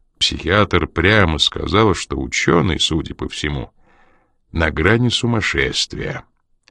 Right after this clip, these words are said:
Пока Уоррен думал, как поступить, Форестер упаковал свои вещи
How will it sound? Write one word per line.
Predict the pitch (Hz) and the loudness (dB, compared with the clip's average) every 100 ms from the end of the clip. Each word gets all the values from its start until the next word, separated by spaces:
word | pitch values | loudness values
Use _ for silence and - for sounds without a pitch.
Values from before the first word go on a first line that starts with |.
| _ _ _ _ _ _ _ _ _ | _ _ _ _ _ _ _ _ _
Пока | 85 85 131 135 | 2 4 6 8
Уоррен | 131 135 127 110 | 10 10 8 8
думал, | 113 123 107 95 | 8 8 8 6
как | 82 87 - | 4 2 0
поступить, | 80 - 82 76 104 127 92 - - - _ _ _ | -4 -4 -4 0 2 2 2 -4 -8 -16 _ _ _
Форестер | 110 127 104 - - 87 76 - | 6 8 6 2 0 -2 -4 -6
упаковал | 87 76 85 85 82 82 | -4 -2 0 2 4 4
свои | 71 - 73 71 | 2 -2 -2 -2
вещи | 65 107 107 - 117 | 0 2 2 0 0